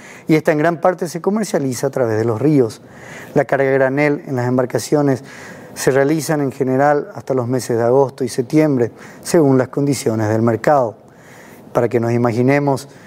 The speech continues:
en condiciones óptimas, un convoy de barcazas transporta veinticuatro mil toneladas por viaje,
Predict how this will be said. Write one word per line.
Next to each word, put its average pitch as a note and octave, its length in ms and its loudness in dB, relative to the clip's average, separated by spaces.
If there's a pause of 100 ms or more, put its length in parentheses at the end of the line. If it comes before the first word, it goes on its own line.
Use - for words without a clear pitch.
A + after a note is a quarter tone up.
(200)
en B2+ 100 -2
condiciones A#2+ 560 0
óptimas, B2+ 560 -2 (340)
un D3+ 100 0
convoy D#3+ 360 2
de E3+ 120 4
barcazas D#3+ 580 2
transporta D3 520 0
veinticuatro C#3+ 540 2
mil E3+ 220 2
toneladas B2 500 2
por B2 220 0
viaje, C3 480 2